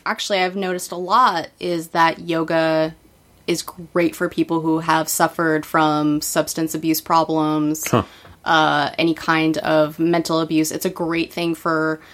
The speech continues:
Speaker 1: trauma.
Speaker 2: Yeah.
Speaker 1: Um, for me, better than talk therapy,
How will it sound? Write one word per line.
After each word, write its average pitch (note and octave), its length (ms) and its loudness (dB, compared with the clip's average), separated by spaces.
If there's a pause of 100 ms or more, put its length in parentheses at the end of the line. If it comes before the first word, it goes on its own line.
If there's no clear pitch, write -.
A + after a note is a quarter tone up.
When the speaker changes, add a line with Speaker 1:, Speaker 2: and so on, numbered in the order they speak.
(120)
Speaker 1:
trauma. E3+ 500 2 (440)
Speaker 2:
Yeah. D#2 180 -2 (260)
Speaker 1:
Um, D#3+ 520 2 (580)
for - 340 -2
me, G3 840 2 (420)
better G3 200 2
than F3 140 -4
talk E3+ 320 0
therapy, - 540 0